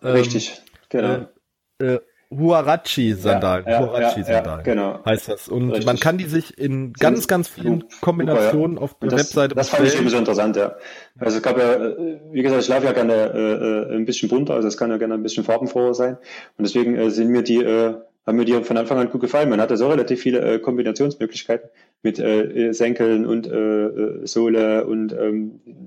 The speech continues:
Speaker 2: Sohlenbezug. Und was ich auch interessant fand bei denen ist, die sind eben Handarbeit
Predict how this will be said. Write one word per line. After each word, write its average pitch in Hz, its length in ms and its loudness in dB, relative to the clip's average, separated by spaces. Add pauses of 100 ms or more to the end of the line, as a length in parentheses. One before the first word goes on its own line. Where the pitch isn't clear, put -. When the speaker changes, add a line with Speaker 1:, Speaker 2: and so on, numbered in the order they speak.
Speaker 2:
Sohlenbezug. 120 1040 0
Und 110 80 0
was 123 180 2
ich 143 60 4
auch 151 80 0
interessant 135 340 0
fand 127 240 0
bei 123 120 2
denen 120 180 2
ist, 117 80 -2
die 117 80 -2
sind 120 80 2
eben 110 160 0
Handarbeit 127 420 0